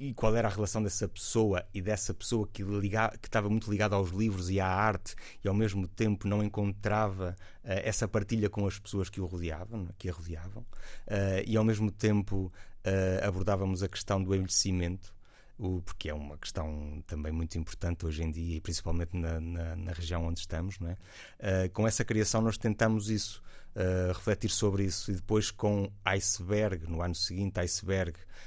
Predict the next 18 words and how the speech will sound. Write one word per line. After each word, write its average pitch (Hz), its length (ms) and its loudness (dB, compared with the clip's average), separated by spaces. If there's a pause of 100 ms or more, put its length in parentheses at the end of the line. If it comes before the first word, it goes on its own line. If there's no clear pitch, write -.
(160)
eh, 80 520 -4
ou 95 240 2
O 92 180 0
Último 98 260 -2
Espetáculo, 85 640 -2
era 78 100 -2
o - 20 -4
título 82 560 -8 (160)
desta - 380 -6
criação, 82 540 -2 (340)
onde 98 220 2
abordávamos 90 600 2
a 90 60 0
questão, 90 480 0 (340)
ahm, 85 720 0 (220)
das 87 440 -2
alterações 90 480 -2
climáticas 92 840 -2